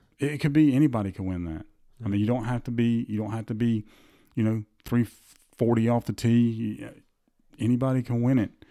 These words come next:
Speaker 2: That's why it's kind of a hard one to pick to me, is 'cause, again, you very seldom
Speaker 1: Yeah.
Speaker 2: have two-time champions of it.
Speaker 1: It seems like a lot of rookies win it,
Speaker 2: Mm-hmm.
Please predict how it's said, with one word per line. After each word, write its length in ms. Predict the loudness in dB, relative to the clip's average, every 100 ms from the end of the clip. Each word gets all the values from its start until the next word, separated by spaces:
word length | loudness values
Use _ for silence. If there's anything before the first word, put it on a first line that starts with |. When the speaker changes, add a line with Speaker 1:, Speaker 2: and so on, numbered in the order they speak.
| _ -2
Speaker 2:
That's 180 | 0
why 200 | 2 2
it's 140 | 2 -2
kind 180 | 0 0
of 80 |
a 60 | -2
hard 240 | -2 -2
one 160 | 0 0
to 80 | 0
pick 260 | -2 -4 -4
to 80 |
me, 180 | -4 -4
is 120 | -6
'cause, 200 | -4 -4 -2
again, 260 | 2 2
you 140 | 2 -2
very 320 | -2 -2 0
seldom 300 | 0 0 0
Speaker 1:
Yeah. 120 | 0
Speaker 2:
have 240 | -2 -2 -10 -20 _ _
two-time 400 | -4 0 2 2
champions 480 | 0 -2 0 -2 -2
of 140 | -4
it. 80 | -4
Speaker 1:
It 60 | -6
seems 220 | -6 -2
like 140 | -4
a 80 | -4
lot 280 | -6 -6 -6
of 100 | -6
rookies 320 | -8 -6 -8 -8
win 200 | -12 -12
it, 100 | -16 _ _ _ _
Speaker 2:
Mm-hmm. 300 | -4 -2 -4